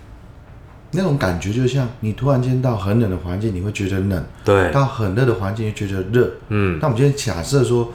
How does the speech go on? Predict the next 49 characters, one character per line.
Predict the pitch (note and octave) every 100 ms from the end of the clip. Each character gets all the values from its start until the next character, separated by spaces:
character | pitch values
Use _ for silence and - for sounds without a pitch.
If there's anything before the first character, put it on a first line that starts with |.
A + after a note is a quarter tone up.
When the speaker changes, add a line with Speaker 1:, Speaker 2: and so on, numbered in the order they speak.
| - - -
Speaker 1:
这 | -
个 | D3
地 | B2+ B2+
方 | A#2+
是 | A2+ A#2
有 |
很 | G#2+ F#2+ F2
多 | G2+ G2 G2 - - -
往 | G2 E2+
生 | F2 A2+
者 | A2+ F2+ E2
的 |
地 | F2 G2
方， | F#2+ F#2 F#2
你， | F#2 D2 -
你 | G2+ F#2
是 | - B2+
不 |
是 | A2 A#2+
会 | A2+
突 | A2
然 | G#2
间 | G#2
跟 | G#2+ G2+
死 | - - F2+ E2
的 | F2
讯 | - G2+
号 | G2 F#2
连 | E2+
接？ | E2+ D#2 C#2 -
Speaker 2:
嗯 | F#2+ F2
哼。 | G2+ G2+ G#2 - -
Speaker 1:
嗯， | F#2+ E2+ D2+
搞 | -
不 | F2+
好 | A2+
就 |
有 | A2+
个 | F#2+
死 | - - F2+
神 | F2
在 | F#2 G2
那 |
边 | F#2+ F#2
招 | - F2
引 | E2 D#2
你。 | D2+ D2 - - -
Speaker 2:
哦。 | F2+ F#2+ G#2+ A2 G2 E2+
Speaker 1:
嗯。 | F2+